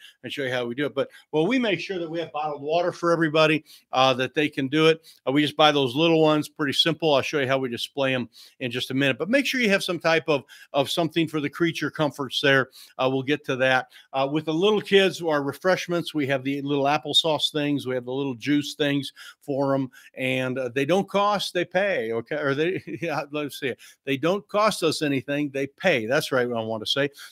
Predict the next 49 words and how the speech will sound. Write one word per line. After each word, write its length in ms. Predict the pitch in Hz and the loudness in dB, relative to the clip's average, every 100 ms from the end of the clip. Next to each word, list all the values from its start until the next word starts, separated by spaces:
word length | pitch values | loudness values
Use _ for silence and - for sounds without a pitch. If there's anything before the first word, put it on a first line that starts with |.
| _ | _
They, 240 | 143 175 185 151 139 | 2 2 2 -4 -6
people, 600 | - 220 226 185 160 - _ _ | 2 4 8 8 8 2 _ _
when, 280 | 156 190 208 | 2 4 6
when 180 | 175 185 | 4 4
you 280 | 175 233 262 | 4 4 4
serve 380 | - 254 220 143 | 6 8 8 6
with 140 | 147 | 0
an 120 | 156 | 0
open 320 | 170 196 196 185 | 2 2 2 0
hand 440 | 190 190 113 92 _ _ _ - | 2 2 0 -6 _ _ _ -4
and 200 | 143 151 | 0 2
you 420 | 180 247 269 240 | 2 2 4 2
give 220 | 180 226 | 2 2
away, 360 | 208 196 214 147 | 4 2 2 0
folks, 360 | - 156 151 | -2 -4 -4
you're 100 | 160 202 | -8 -6
gonna 180 | 233 | -4
find, 360 | 180 196 185 165 | -4 -4 -2 -2
you're 100 | 151 | -4
gonna 140 | 196 | -6
attract 400 | 170 - 196 196 | -6 -2 -2 -2
people 340 | - 139 135 131 | -6 -6 -4 -6
that 120 | 123 | -6
have 280 | 123 165 156 | -6 -6 -6
the 120 | 135 | -8
open 300 | 123 143 131 | -8 -8 -8
hand 300 | 120 131 120 | -8 -8 -8
that 120 | 98 104 _ | -10 -14 _
they 280 | 156 165 160 | -2 0 -2
are 120 | 127 | -4
going 220 | 127 139 | -4 -4
to, 180 | - 120 - - - - | -2 -4 -4 -12 -12 -6
and 120 | - | -2
one 140 | 196 | 0
person's 360 | - 190 - 151 | 0 0 -2 -6
gonna 220 | 175 147 | -4 -4
throw 380 | - 156 151 139 | -4 0 2 2
a, 160 | 113 101 - - - | 0 -4 -10 -14 -10
a 60 | |
few 180 | 120 196 | -6 -4
bucks 340 | 160 196 185 175 | 2 2 2 0
in 80 | |
the 60 | 160 | 0
offering 340 | 170 165 170 | 0 -2 -6
plate, 300 | 151 170 165 | -4 0 0
and 240 | 139 120 107 | 0 -6 0
boom, 360 | 175 170 160 160 | 2 4 2 0
all 200 | 151 170 | 0 2
your, 320 | 165 151 135 | 2 4 2